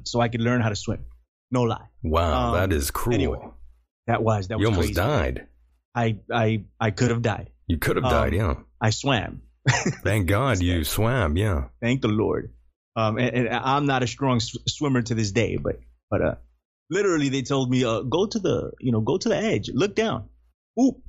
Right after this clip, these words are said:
Speaker 1: threw me. That was it. <laughs>
Speaker 2: Wow.
Speaker 1: That was it. I mean, I'm sure they would have come in, come in after me if I was dying. But anyway, that's not the story I was gonna tell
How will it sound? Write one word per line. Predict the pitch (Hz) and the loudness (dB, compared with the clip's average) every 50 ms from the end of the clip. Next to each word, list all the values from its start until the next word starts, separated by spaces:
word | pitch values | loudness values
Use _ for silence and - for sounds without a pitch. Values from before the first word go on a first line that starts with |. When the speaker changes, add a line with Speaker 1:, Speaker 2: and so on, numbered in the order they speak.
| - - _ _ _ | -20 -20 _ _ _
Speaker 1:
threw | - 127 127 113 | -2 0 2 2
me. | 104 95 95 - | 2 0 -2 -2
That | 104 101 | -2 0
was | 101 104 | 0 2
it. | 110 - - - _ _ _ _ _ _ _ _ _ - | 0 0 -2 -4 _ _ _ _ _ _ _ _ _ -4
<laughs> | - 147 - - 220 185 - - | -2 -2 0 0 -2 -2 0 0
Speaker 2:
Wow. | 277 - 78 78 80 76 69 65 67 | 0 0 2 2 0 0 0 -2 -2
Speaker 1:
That | - - - | -4 -6 -6
was | 117 110 107 | -6 -2 -2
it. | - - - - - - - | -2 -4 -4 -14 -10 -4 -2
I | 143 151 | 0 0
mean, | 151 147 | 2 2
I'm | 139 131 | 0 0
sure | - - 160 147 | 0 0 0 2
they | 147 | 2
would | 139 135 127 | 2 2 0
have | 113 | 0
come | - - 131 131 127 | 0 0 0 0 0
in, | 127 120 | -2 -2
come | 110 123 123 120 | -2 0 0 2
in | 113 113 | 2 2
after | 113 113 110 - 104 | 2 0 0 -2 -6
me | 98 95 95 | -6 -4 -4
if | 95 90 | -2 0
I | 95 95 | 0 0
was | 87 101 - | 0 0 0
dying. | 104 98 92 82 101 | 0 0 0 0 -2
But | 104 143 | -2 -2
anyway, | 175 175 143 131 | 0 0 2 0
that's | 143 131 123 | 0 0 -2
not | 170 135 | -4 -6
the | 127 | -6
story | 120 - 139 117 107 | -4 -2 0 0 0
I | 104 | 0
was | 101 | -2
gonna | 107 - 92 95 | -6 -8 -8 -6
tell | - 95 | -4 -4